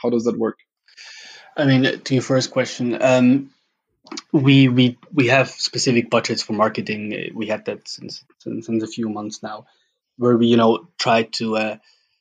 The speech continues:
Speaker 2: to get more business in. But what you cannot, what you need to, to look at, if you have hotel rooms with, with,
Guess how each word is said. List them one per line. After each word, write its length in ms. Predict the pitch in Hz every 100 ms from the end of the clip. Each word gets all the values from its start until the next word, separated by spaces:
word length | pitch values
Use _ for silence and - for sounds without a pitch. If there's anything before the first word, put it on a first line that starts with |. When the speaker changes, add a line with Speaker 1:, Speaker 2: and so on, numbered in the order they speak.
| - - _ _ _ _ _ _ -
Speaker 2:
to 80 | 151
get 200 | 160 147
more 160 | 135
business 360 | 120 120 117 -
in. 140 | 107
But 180 | 117 110
what 260 | 104 131 131
you 100 | 135
cannot, 400 | 143 139 139 - _
what 180 | 139 127
you 80 | 127
need 160 | 135
to, 280 | 131 123 131 _
to 80 | - _
look 240 | 113 117 117
at, 220 | 110 - _ _ -
if 280 | 123 - -
you 400 | 160 170 170 - _ -
have 220 | 139 123
hotel 420 | - 135 117 135
rooms 340 | 139 143 139
with, 300 | - 127 127 - _ _ _ _ _ _ _ _ -
with, 260 | 135 127